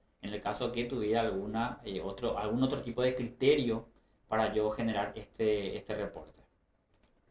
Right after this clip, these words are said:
Entonces, eh, como se puede ver, es bastante, bastante sencillo. Donde yo cargo algo, ya aplica automáticamente nuestros procesos.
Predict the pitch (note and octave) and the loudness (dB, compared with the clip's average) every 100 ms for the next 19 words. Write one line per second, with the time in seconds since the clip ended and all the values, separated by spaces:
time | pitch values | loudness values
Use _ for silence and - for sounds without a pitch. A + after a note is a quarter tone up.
0 | - _ _ _ _ - A2 A2 B2 B2+ | -20 _ _ _ _ -8 -4 2 2 2
1 | D3+ D#3+ - _ G#2+ G#2+ G#2 - A2+ A#2 | 0 -2 -6 _ 2 4 4 2 0 0
2 | A2+ C3 C#3+ C#3 C#3+ - B2 - - _ | -2 4 6 8 6 4 -2 -8 -16 _
3 | _ _ - G#2+ - - C#3+ D#3+ D#3 D3+ | _ _ -4 -4 -4 2 4 4 2 0
4 | D#3+ - - - - B2+ C3+ C3+ B2+ - | 0 -4 -12 -10 0 0 0 -2 -2 0
5 | A#2 A2+ C#3+ F3 - - A2+ A2+ G2+ G#2+ | 0 0 0 -2 -10 -2 0 2 0 0
6 | B2+ B2 B2+ C3 B2 C3 C#3 C3+ A2 A2 | 2 4 4 4 4 4 2 0 2 2
7 | - A2+ A2 A#2 G#2 G2+ A2 A2 G2+ G2+ | 2 -2 -2 -2 -2 -4 -4 -4 -6 -4
8 | G2 G2 - A2 - - C3 C3 C3+ C3+ | -4 -4 -6 -8 -8 -6 -4 -2 -2 -4